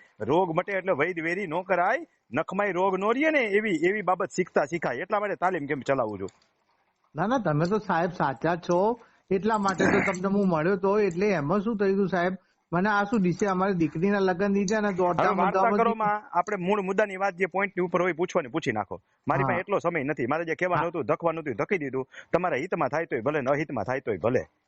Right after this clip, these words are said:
Speaker 1: બોલો,
Speaker 2: ના, ના,
Speaker 1: હાલો,
Speaker 2: ના, ના.
Speaker 1: આગળની વાત કરો.
Speaker 2: સાહેબ, આ-, આપણે એપ્રિલમાં જે પેલું આપણા નામ કા-, નામ જે મૂકવાની જે એમને અરજી કરી હતી ને,
Speaker 1: હા.
Speaker 2: એમ-, એમાં આજે આ આઠ નવ મહિના થઈ ગયા, બરાબર?
Speaker 1: હમ.
Speaker 2: પ્રાંત અધિકારીને મળ્યા, એમને
Speaker 1: હમ.
Speaker 2: શું કેવું છે ખબર?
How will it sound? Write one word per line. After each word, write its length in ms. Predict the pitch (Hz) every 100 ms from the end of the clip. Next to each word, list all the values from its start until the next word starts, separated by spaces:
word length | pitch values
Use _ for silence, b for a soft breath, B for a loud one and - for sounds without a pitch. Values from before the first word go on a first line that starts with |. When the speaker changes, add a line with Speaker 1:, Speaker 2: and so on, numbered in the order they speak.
| _ _ _ -
Speaker 1:
બોલો, 180 | 165 165
Speaker 2:
ના, 80 | 143
ના, 60 |
Speaker 1:
હાલો, 120 | 127
Speaker 2:
ના, 60 | 120
ના. 140 | 117 117
Speaker 1:
આગળની 280 | 170 175 143
વાત 180 | 151
કરો. 140 | - -
Speaker 2:
સાહેબ, 180 | 233 180
આ-, 180 | 143 - _ _ _ _ -
આપણે 300 | 139 196 233
એપ્રિલમાં 600 | 165 139 156 202 202 202
જે 180 | 190
પેલું 300 | 180 185 190
આપણા 200 | 175 170
નામ 340 | 175 160 151 156
કા-, 180 | 160 151
નામ 440 | 143 147 160 165
જે 160 | 143 160
મૂકવાની 640 | 156 139 - 151 156 160
જે 380 | 160 160 151 147
એમને 220 | 135 151
અરજી 300 | 143 113 147
કરી 260 | 147 156 208
હતી 160 | 226 240
ને, 100 | 180 127 - -
Speaker 1:
હા. 260 | 123 117 - _ _
Speaker 2:
એમ-, 180 | 147 147
એમાં 520 | 160 180 220 214 208
આજે 380 | - 156 170 208
આ 160 | 202 170 143 139 - -
આઠ 320 | 156 185 196
નવ 140 | 175 180 196
મહિના 260 | 175 170 165
થઈ 260 | 156 156
ગયા, 180 | 139 139
બરાબર? 360 | 165 226 220 214
Speaker 1:
હમ. 60 |
Speaker 2:
પ્રાંત 320 | 196 - 185
અધિકારીને 560 | 190 185 196 190 190 190
મળ્યા, 540 | 180 165 165 170 170 151
એમને 280 | 160 135 131
Speaker 1:
હમ. 60 | 190
Speaker 2:
શું 200 | - 196
કેવું 340 | 180 170 160
છે 160 | 160 151
ખબર? 420 | 180 190 202